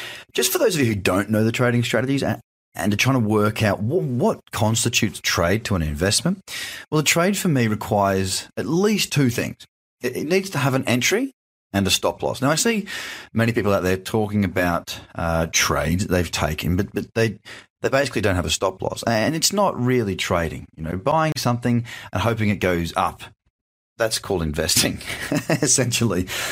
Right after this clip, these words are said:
Um, you know, buying it and going, "Well, you know, I'll, I'll wait until it gets back up to there before I sell it." That's, that's not a great strategy. It's okay for investing if you're looking to be buying solid projects that you believe in long term, but that's not trading to me. You need to have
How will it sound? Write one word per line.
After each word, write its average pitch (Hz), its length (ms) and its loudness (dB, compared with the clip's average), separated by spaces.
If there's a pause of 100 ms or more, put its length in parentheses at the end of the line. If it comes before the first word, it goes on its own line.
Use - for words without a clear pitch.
(260)
Um, 107 160 2 (180)
you 113 100 2
know, 98 100 2
buying 113 400 0
it 110 120 0
and 98 120 0
going, 95 240 0
"Well, 87 420 0
you 78 140 -4
know, 80 240 -4
I'll, 92 100 -2
I'll 101 160 0
wait 95 240 0
until 98 200 2
it 90 80 -2
gets - 180 -2
back - 180 -2
up - 140 -2
to 87 100 -4
there 80 100 0
before 82 300 -2
I 76 40 -2
sell 78 320 2
it." - 40 -18 (360)
That's, 151 180 -2
that's 170 160 0
not 160 80 0
a 110 60 -2
great 101 500 0
strategy. 131 640 0
It's 113 140 -2
okay 175 320 0
for 98 160 0
investing 95 560 2
if 82 160 0
you're 90 80 4
looking 85 240 0
to 82 80 -2
be 85 60 2
buying 82 360 2
solid 80 340 0
projects 92 420 -2
that 76 100 -4
you 80 80 -4
believe 82 320 0
in 80 120 2
long 78 200 2
term, 107 160 2
but 127 80 2
that's 160 160 0
not - 160 -2
trading 90 440 0
to - 120 -2
me. 78 80 0
You 85 100 2
need 143 120 2
to 135 60 2
have 110 220 2